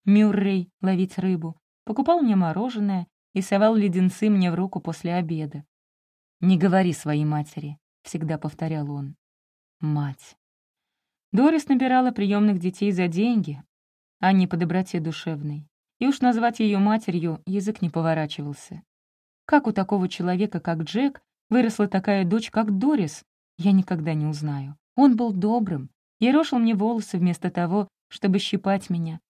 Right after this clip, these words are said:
и никогда не называл меня глупым. Когда он умер, то забрал с собой единственный кусочек счастья, который у меня был за мои двенадцать несчастных лет. Стоя рядом с Дорис в похоронном бюро,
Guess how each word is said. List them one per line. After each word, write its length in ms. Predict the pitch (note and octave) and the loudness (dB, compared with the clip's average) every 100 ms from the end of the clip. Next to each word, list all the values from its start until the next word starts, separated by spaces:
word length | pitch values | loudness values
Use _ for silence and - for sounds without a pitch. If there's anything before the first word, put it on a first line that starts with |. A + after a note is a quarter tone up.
| _ - | _ 0
и 60 | G#3 | 2
никогда 420 | G#3+ G#3+ G3 B3+ | 2 2 2 2
не 100 | A3+ | 2
называл 380 | F#3 E3 F3+ G#3 | 2 0 0 2
меня 260 | G#3 F#3+ | 2 0
глупым. 540 | E3+ D#3 D3+ C#3+ C#3 - _ _ _ | -2 -4 -6 -10 -14 -16 _ _ _
Когда 340 | - F#3 A3 G#3 | -4 -2 2 2
он 160 | G#3 | 4
умер, 300 | B3 A3 D3 _ _ _ _ | 2 0 -2 _ _ _ _
то 80 | A#3 | -4
забрал 360 | A3 A3 B3+ A#3+ | 0 2 2 0
с 60 | |
собой 300 | - G#3 A3 | 0 0 2
единственный 720 | G3+ C4+ B3 C4 A#3 F#3+ F#3+ | 2 0 2 0 0 2 2
кусочек 480 | F3 F3+ - F3+ - | 2 -4 -4 -4 -6
счастья, 580 | - G3+ A#3 A3+ - E3 _ _ - | -4 -2 -2 -4 -10 -12 _ _ -6
который 400 | F#3+ B3+ C#4 A3+ | -4 0 0 2
у 40 | |
меня 240 | G3 F3 E3 | 4 2 2
был 320 | F#3+ A3 A3 - | 0 0 -4 -10
за 180 | D#3 E3+ | -4 0
мои 220 | F3 E3+ | 2 0
двенадцать 720 | D3+ D#3 E3 A#3 A#3+ G#3+ - | 0 -2 0 0 -2 -8 -4
несчастных 760 | D#3 D3 - E3 F3 E3 D3+ D3 | -2 -2 -2 -2 -2 -4 -4 -4
лет. 340 | C#3+ C#3+ - _ _ _ _ _ _ _ _ _ | -2 -4 -6 _ _ _ _ _ _ _ _ _
Стоя 380 | - - A#3+ A#3+ | -8 2 4 6
рядом 300 | A#3 G#3+ G#3+ | 4 4 4
с 60 | |
Дорис 360 | F#3 A#3+ A#3+ G3+ | 2 0 2 0
в 120 | - | -4
похоронном 560 | - F3+ G#3 G#3+ G#3 G3 | -6 0 2 4 4 2
бюро, 360 | G3 G#3+ C4+ | 2 0 0